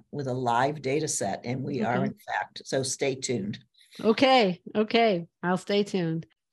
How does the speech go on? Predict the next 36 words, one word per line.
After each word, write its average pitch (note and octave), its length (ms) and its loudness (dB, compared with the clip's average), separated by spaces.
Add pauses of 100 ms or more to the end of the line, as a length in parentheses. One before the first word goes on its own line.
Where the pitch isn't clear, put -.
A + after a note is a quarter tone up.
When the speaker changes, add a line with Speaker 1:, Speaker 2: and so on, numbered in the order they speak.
(100)
Speaker 2:
Any A#3 180 6
plans A3+ 360 4
to A3+ 80 4
accept G#3+ 400 0
the G#3 60 2
executive G3+ 400 2
assessment A3 580 -2
or F#3 180 2
other G3+ 240 2
graduate G3+ 360 2
aptitude G#3+ 420 -2
tests, B3+ 580 -4
M G#3+ 140 2
cat, A3 240 0
Speaker 1:
Not C#4+ 140 8
Speaker 2:
L G#3+ 60 0
sat? A3+ 440 2 (580)
Speaker 1:
Yeah, D#3+ 220 6
Speaker 2:
You - 60 4
Speaker 1:
not A3+ 120 8
Speaker 2:
know, B3+ 60 6
Speaker 1:
at, F#3+ 60 4
not G3 80 4 (120)
Speaker 2:
whatever. A#3+ 140 6
Speaker 1:
at - 100 -14
this F#3+ 240 6
time G#3 400 4
for G3+ 120 -8
the F3+ 100 -2
two-year F#3+ 420 4
M F#3+ 140 2
B F#3+ 180 4
A. F#3 40 4
We E3+ 120 -4
do F3+ 300 -2
accept E3+ 420 -2